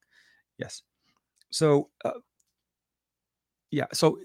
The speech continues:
I mean, the design change. This is Android twelve. We're talking,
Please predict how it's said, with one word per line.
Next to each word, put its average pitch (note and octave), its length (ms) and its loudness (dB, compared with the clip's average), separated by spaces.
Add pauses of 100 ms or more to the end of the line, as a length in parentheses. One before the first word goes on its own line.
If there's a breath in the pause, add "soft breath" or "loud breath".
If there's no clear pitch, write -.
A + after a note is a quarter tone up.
(140)
I D#3+ 60 2
mean, E3+ 260 4
the D3 120 0
design E3 560 8
change. C#3+ 500 2
This - 460 6
is E3 340 10
Android C3 380 4
twelve. - 500 2
We're A#2+ 220 6
talking, C#3+ 440 2